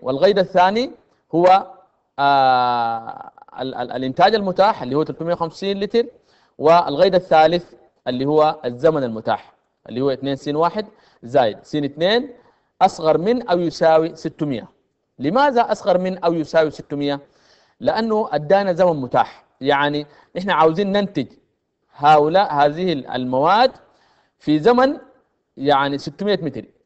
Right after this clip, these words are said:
ستمية ساعة، في زمن ستمية ساعة فقط، يا إما أقل منه أو يعني، آه، يساويه،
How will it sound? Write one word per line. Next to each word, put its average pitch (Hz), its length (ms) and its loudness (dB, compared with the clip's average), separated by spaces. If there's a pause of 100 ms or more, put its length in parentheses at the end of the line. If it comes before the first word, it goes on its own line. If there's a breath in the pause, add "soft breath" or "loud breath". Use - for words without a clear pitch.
ستمية 180 560 -4
ساعة، 117 400 2 (920)
في 135 160 -2
زمن 220 300 0
ستمية 175 420 -2
ساعة 151 280 2
فقط، 120 400 -2 (320)
يا 226 160 4
إما 220 160 2
أقل 180 420 2
منه 190 400 -2 (360)
أو 220 280 4 (400)
يعني، 135 720 0 (400 soft breath)
آه، 123 1040 -4
يساويه، 143 560 2